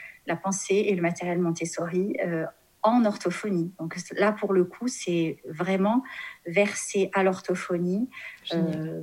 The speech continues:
Speaker 1: les principes fondamentaux, euh, en termes de posture clinicienne et
Speaker 2: Mhm.
Speaker 1: puis, euh, le matériel en termes de matériel de rééducation.
Speaker 2: Ah,
Speaker 1: Voilà.
Speaker 2: génial.
Speaker 1: Mais là, euh, il n'est pas encore paru, donc, euh,
Speaker 2: <laughs>
Speaker 1: c'est, mais c'est bien, c'est pour bientôt.
Speaker 2: Ah, bah, c'est super.
Speaker 1: <laughs> Voilà.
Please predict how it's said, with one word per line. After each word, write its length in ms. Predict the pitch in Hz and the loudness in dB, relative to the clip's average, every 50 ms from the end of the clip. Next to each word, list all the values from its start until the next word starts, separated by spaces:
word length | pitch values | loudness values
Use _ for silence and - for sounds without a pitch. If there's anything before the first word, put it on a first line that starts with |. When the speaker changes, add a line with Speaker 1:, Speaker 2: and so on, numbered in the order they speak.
| 160 | -8
Speaker 1:
les 240 | 165 165 170 185 196 | -6 -2 2 2 2
principes 460 | 196 - - 170 175 - - 226 196 | 0 0 -2 -2 -2 -2 -2 -4 -6
fondamentaux, 800 | - - - 185 170 165 165 170 165 160 165 - - 190 196 190 | -4 -4 -2 -2 0 0 0 0 0 0 -2 -2 -2 0 0 2
euh, 140 | 180 165 151 151 | 0 0 -2 -2
en 80 | 165 170 | -4 -4
termes 240 | 165 - 180 175 175 | -2 -2 -2 -2 0
de 100 | 170 170 | -2 -2
posture 440 | 170 - 175 170 - - 180 180 - | -4 -6 -8 -10 -8 -8 -10 -10 -10
clinicienne 880 | - - 175 151 160 170 165 - - - - 190 240 277 269 180 330 - - | -10 -10 -8 -4 -2 -2 -2 -2 -4 0 2 6 8 8 8 8 6 4 4
et 80 | 185 | 6
Speaker 2:
Mhm. 80 | 202 202 | 6 8
Speaker 1:
puis, 360 | 180 180 214 175 185 208 208 | 8 6 4 2 2 2 2
euh, 120 | 185 175 | 2 2
le 100 | 165 170 | 2 2
matériel 640 | 160 170 160 165 - 185 180 185 175 165 185 226 240 190 | 2 0 0 0 -2 -2 -2 0 0 0 0 2 0 0
en 120 | 156 156 | 0 0
termes 320 | 151 - 185 202 208 202 | 0 0 0 2 2 2
de 100 | 175 165 160 | 2 0 0
matériel 460 | 160 165 160 160 - 156 165 185 190 | 0 -2 -2 -2 -2 0 0 0 0
de 60 | 180 180 | 0 -2
rééducation. 720 | 170 175 170 170 170 180 - 190 170 165 - - - - - _ _ _ - | -2 -2 -4 -4 -4 -4 -4 -4 -4 -4 -6 -10 -14 -18 -20 _ _ _ -2
Speaker 2:
Ah, 60 | 208 | 0
Speaker 1:
Voilà. 140 | 190 170 175 | 2 2 2
Speaker 2:
génial. 260 | 175 180 226 240 214 170 | 2 2 0 -2 -2 0
Speaker 1:
Mais 100 | 180 190 | 2 6
là, 220 | 202 214 302 320 - - - - - - - - - - - - - | 8 8 8 8 6 2 -6 -8 -8 -6 -6 -6 -6 -6 -8 -4 0
euh, 120 | - - 170 | 2 4 4
il 100 | 190 208 | 4 6
n'est 100 | 190 185 | 6 6
pas 140 | 185 - 254 | 6 8 6
encore 260 | 247 214 - 196 190 | 6 6 6 4 4
paru, 320 | - 247 277 285 320 277 214 | 4 2 4 6 6 4 6
donc, 300 | 175 180 190 208 - - | 4 2 2 2 2 2
euh, 100 | 185 175 170 170 170 165 | 4 4 4 4 6 8
Speaker 2:
<laughs> 580 | - 269 - - 285 285 - 175 269 269 - - | 8 8 10 8 6 8 8 4 4 4 4 2
Speaker 1:
c'est, 60 | 269 - | 2 2
mais 100 | - 190 | 4 0
c'est 160 | 196 - - 196 | 0 4 2 2
bien, 320 | 185 185 208 226 247 240 - | 6 6 6 6 6 4 0
c'est 160 | - - 269 | 2 2 4
pour 160 | 208 302 269 247 | 6 6 6 10
bientôt. 460 | 269 302 330 320 - 330 277 269 262 - 311 - - - | 10 10 10 10 10 10 8 8 10 8 6 6 6 0
Speaker 2:
Ah, 140 | - 254 285 233 | 0 2 2 4
bah, 100 | 190 190 | 2 4
c'est 140 | 185 196 | 6 6
super. 380 | - - - 269 - - 285 285 | 6 6 6 2 4 4 4 8
Speaker 1:
<laughs> 40 | 269 | 10
Voilà. 240 | 262 262 247 214 | 8 10 8 6